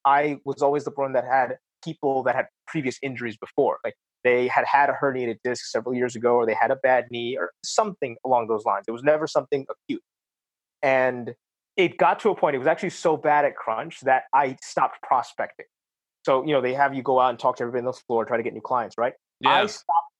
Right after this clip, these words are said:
Speaker 1: prospecting because I knew that anyone that came in through those doors and bought, uh, training sessions at the front desk, they were gonna give to me if they had any kind of issue.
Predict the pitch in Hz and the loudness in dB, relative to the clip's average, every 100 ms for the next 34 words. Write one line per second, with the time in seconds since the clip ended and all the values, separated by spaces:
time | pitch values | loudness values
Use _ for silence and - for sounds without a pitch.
0 | - 131 - - - - 202 220 _ - | 0 0 0 -2 -2 -4 -10 -10 _ -8
1 | 156 175 139 - 143 170 151 139 143 175 | -2 -2 0 2 2 2 -2 -2 0 0
2 | 151 135 - 151 170 175 175 147 - 151 | 0 0 -2 -2 0 0 0 -2 -4 -6
3 | 147 139 143 143 143 123 131 139 135 113 | -4 -6 -4 -2 -2 0 0 0 0 -4
4 | 98 117 127 - _ _ - 120 117 110 | -2 2 2 0 _ _ -2 2 4 2
5 | 107 80 - 131 139 151 170 170 202 233 | 0 -4 -4 -4 -4 -2 -2 -2 -8 -10
6 | - - 127 127 120 - 131 - 123 190 | -16 -4 -2 -2 -4 -4 -4 0 0 0
7 | - - _ _ _ _ 127 151 139 147 | -2 -18 _ _ _ _ 0 0 0 0
8 | 135 113 147 135 143 127 131 113 113 127 | -2 0 -2 -2 -6 -4 -4 -4 -2 0
9 | 120 - 123 123 - 107 104 98 | 0 0 -6 -6 -6 -6 -8 -10